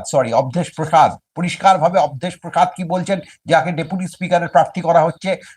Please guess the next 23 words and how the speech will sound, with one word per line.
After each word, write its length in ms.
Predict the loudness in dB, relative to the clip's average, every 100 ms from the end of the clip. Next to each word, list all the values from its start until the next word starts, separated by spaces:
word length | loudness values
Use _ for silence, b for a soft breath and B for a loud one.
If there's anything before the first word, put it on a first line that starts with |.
| -6
বিরোধী 340 | 0 2 2
দলগুলোর 460 | 2 2 2 0 2
তরফ 160 | 2
থেকে, 160 | 2 2
অবধেশ 360 | 2 2 -2 -4
প্রসাদ 280 | -6 2 2 2
কি 100 | -6
বলছেন 280 | -4 -4 0
যে 80 | 0
"আমি 120 | 0 -2
পরিষ্কারভাবে 680 | -6 -4 2 2 4 0 2
জানতাম 380 | 2 2 2 2
যে 80 | 2
এবার 200 | 4 6
আমি 180 | 4 0
জিতছি।" 360 | -12 -14 -14 -12 -12 -16 _ _ _ _ _ _ _ _ _ _ _ _ -6
সবাই 280 | 2 4 4
অবাক 320 | 2 2 2
হয়ে 220 | 2 -2 0
যাচ্ছে 200 | -2 -2
যে 100 | 0
"আপনি 280 | 0 -2 -8
জিতছেন, 480 | -8 -10 -6 -2 -2